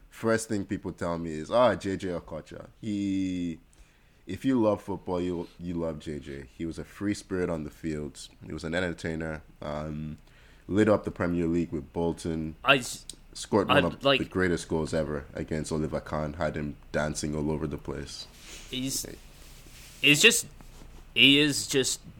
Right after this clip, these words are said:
Speaker 2: joy personified
Speaker 1: Yeah.
Speaker 2: on a football field.
Speaker 1: He is ridiculous talent, and, uh, one I probably,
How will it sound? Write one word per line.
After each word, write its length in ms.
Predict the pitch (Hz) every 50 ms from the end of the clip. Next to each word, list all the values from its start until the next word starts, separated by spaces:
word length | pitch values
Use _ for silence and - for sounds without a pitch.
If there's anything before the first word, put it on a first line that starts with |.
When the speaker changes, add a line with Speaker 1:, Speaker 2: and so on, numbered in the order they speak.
| 110 -
Speaker 2:
joy 380 | - - 123 110 104 110 107 98
personified 760 | - - 107 87 - - 90 82 85 87 80 - 76 71 71
Speaker 1:
Yeah. 180 | 73 65 64 64 -
Speaker 2:
on 120 | - 92 85
a 40 |
football 380 | 76 - 92 78 - 73 71 -
field. 340 | - - 62 52 58 - - - - - - - - - -
Speaker 1:
He 220 | - 78 78 76
is 380 | 69 65 64 - - - - - - - - - -
ridiculous 580 | 80 76 - 85 78 - - 76 67 67 - -
talent, 380 | - 71 67 67 69 65 - - - - - - - - - - - - - -
and, 300 | 76 76 78 76 71 76
uh, 280 | 76 73 73 73 71 - - - -
one 360 | 90 95 95 98 104 101 - -
I 160 | - 87 92 -
probably, 720 | - - - 139 165 202 156 156 165 160 147 131 101 -